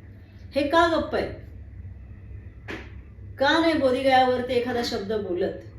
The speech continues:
चळवळीतून आलेले नेते असे कसे, असे कसे झाले?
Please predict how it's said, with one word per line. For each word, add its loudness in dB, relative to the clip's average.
चळवळीतून 6
आलेले 4
नेते -2
असे -2
कसे, -6
असे 0
कसे 2
झाले? -2